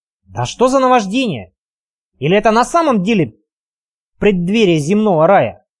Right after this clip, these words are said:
А может, последствия тяжёлого стресса и самовнушения? Наверное, так и есть. Погрузившийся в блаженно-созерцательное состояние Фёдор не заметил,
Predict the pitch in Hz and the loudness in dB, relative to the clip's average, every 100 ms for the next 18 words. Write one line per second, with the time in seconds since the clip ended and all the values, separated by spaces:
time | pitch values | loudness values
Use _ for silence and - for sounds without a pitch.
0 | _ _ _ _ _ _ _ 123 170 233 | _ _ _ _ _ _ _ -2 0 0
1 | 240 - _ _ _ 175 180 233 254 - | -2 -6 _ _ _ -2 -2 -2 -4 -2
2 | 233 214 220 240 220 208 262 269 262 240 | -2 0 2 2 2 0 -2 -2 0 -4
3 | 214 _ _ _ _ _ 170 208 240 240 | -4 _ _ _ _ _ -8 -2 0 2
4 | 240 254 302 330 190 104 85 _ - _ | 0 -2 -2 -4 -4 -8 -14 _ -20 _
5 | _ _ _ _ 90 98 127 302 339 277 | _ _ _ _ -20 -12 -4 -2 0 0
6 | 269 269 220 254 226 - _ _ _ _ | 0 -2 -2 -4 -6 -12 _ _ _ _
7 | _ _ _ _ _ _ _ _ _ _ | _ _ _ _ _ _ _ _ _ _
8 | _ 156 202 262 302 285 262 254 233 156 | _ -2 0 -2 -2 -2 -4 -2 -4 0
9 | 208 214 240 226 226 208 220 - 233 214 | 0 0 -2 -2 -2 -2 -2 -2 -2 -2
10 | 220 - 214 - 233 226 214 208 247 202 | -4 -4 -4 0 0 0 -2 -4 -2 -2
11 | 180 196 220 240 - 95 - | -2 -2 -2 -4 -6 -10 -14